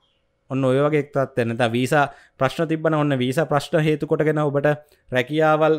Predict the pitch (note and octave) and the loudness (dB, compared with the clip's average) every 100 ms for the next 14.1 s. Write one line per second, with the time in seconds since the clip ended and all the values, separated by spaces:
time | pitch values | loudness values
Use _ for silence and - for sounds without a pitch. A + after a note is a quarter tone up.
0 | D3+ D#3 D3 C3+ C3+ C#3+ C#3 C#3 C#3 D#3 | 0 -2 2 2 2 -2 -6 -2 -2 0
1 | C#3+ C#3+ C3+ B2+ B2 A#2+ A#2 A#2 A#2+ A#2 | -4 -4 -6 -6 -6 -6 -6 -6 -4 -4
2 | A2+ G#2+ G#2+ A2 C#3 D#3 D#3+ D#3 _ _ | -4 -10 -12 -6 -4 -2 -4 -6 _ _
3 | _ _ - A#2 B2+ C3+ A#2+ A2+ G#2+ B2 | _ _ -8 -4 -4 -2 -4 -4 -6 -8
4 | C3+ A#2+ A2 C#3+ C#3 C3+ C3+ C3+ B2+ C#3 | -6 -4 -4 -2 -4 -2 -4 -2 -2 0
5 | D3+ D3 C3+ B2+ - E3+ E3+ E3 - A2 | -2 -4 -2 -2 -2 -2 -2 -2 -2 -2
6 | C#3+ C#3+ B2+ C3 A#2+ A2 - _ _ _ | 0 0 0 0 -2 -4 -6 _ _ _
7 | _ B2 D#3+ D3+ C#3+ D#3 F3 E3 D3 D3 | _ 2 4 4 2 4 4 4 0 0
8 | C#3+ D3 C#3+ C#3 - - C#3+ D3+ D3 D3 | 2 0 0 -6 -14 -2 0 2 -2 0
9 | C#3+ C#3 C3+ C3+ C3 B2+ D3 - E3 D#3 | 0 2 0 0 2 2 2 0 2 2
10 | D3+ C#3+ C#3+ C#3 C3+ C3 A#2+ _ _ - | 2 -2 -2 -2 -2 -2 -8 _ _ -4
11 | B2+ D#3+ E3+ E3 D#3+ C3+ - E3 E3+ D#3+ | 0 2 4 2 0 -2 -4 -4 -2 0
12 | C#3+ E3 D3 C3 C#3 C#3+ C3+ C3 C3 B2+ | 0 0 -2 -2 -4 -4 -4 -4 -4 -4
13 | B2 B2 C3+ B2+ A#2 C#3+ C3+ C#3 C#3+ D3 | -2 0 2 0 -2 -6 -4 -4 -4 -4
14 | D3+ | -2